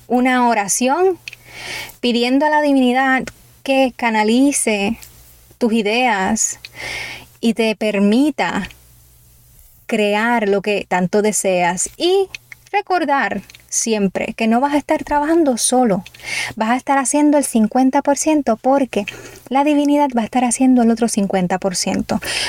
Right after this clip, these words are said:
Bueno, míralo de este lado, un poco más positivo quizás. Si no te queda tan bien la cosa,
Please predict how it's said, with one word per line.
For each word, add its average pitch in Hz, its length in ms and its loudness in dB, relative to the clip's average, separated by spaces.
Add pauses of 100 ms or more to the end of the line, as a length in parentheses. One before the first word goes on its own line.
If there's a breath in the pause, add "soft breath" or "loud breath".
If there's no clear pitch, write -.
(100)
Bueno, 196 540 0 (720 loud breath)
míralo 311 420 2
de 339 120 4
este 330 200 -2
lado, 226 460 0
un 226 100 2
poco 269 300 0
más 262 180 -2
positivo 247 640 0
quizás. 175 540 -2 (460 loud breath)
Si - 140 -4
no 320 120 0
te 466 140 -4
queda 427 260 0
tan 285 260 0
bien 294 300 0
la 220 120 0
cosa, 214 380 -2